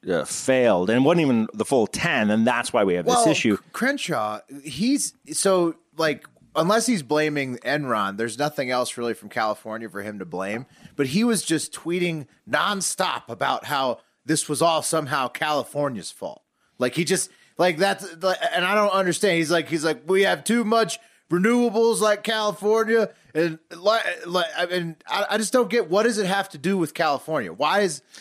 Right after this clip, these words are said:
Speaker 2: I, it's, he's just doing nothing but deflecting. I don't, I don't
Speaker 1: Well,
Speaker 2: understand
Speaker 1: all
Speaker 2: what
Speaker 1: these guys,
Speaker 2: Crenshaw's thing,
Speaker 1: all these guys ripped
Speaker 2: obsession with
Speaker 1: California
Speaker 2: California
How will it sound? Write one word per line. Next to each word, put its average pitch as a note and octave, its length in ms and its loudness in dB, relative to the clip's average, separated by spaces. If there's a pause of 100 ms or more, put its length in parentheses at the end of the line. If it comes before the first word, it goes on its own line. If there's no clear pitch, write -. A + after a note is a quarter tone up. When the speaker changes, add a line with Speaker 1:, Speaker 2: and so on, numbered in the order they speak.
Speaker 2:
I, D#3 140 0
it's, E3 180 -2
he's F#3 180 0
just G3+ 200 -4
doing F#3+ 260 0
nothing F3+ 300 0
but C#3+ 220 -4
deflecting. C#3 540 -6 (140)
I G2 60 -10
don't, C3+ 200 -2
I C#3 40 -6
don't C#3+ 160 -2
Speaker 1:
Well, D3+ 80 6
Speaker 2:
understand D3 220 6
Speaker 1:
all E3+ 80 8
Speaker 2:
what F#3+ 60 2
Speaker 1:
these D#3+ 120 2
guys, C#3+ 300 4
Speaker 2:
Crenshaw's G#2+ 280 0
thing, G#2 380 -14 (300)
Speaker 1:
all B2+ 140 4
these D3 140 4
guys C3+ 220 4
ripped G#2 160 2 (180)
Speaker 2:
obsession A#2+ 360 2
with G2 140 0
Speaker 1:
California G2 340 2
Speaker 2:
California E2+ 400 -12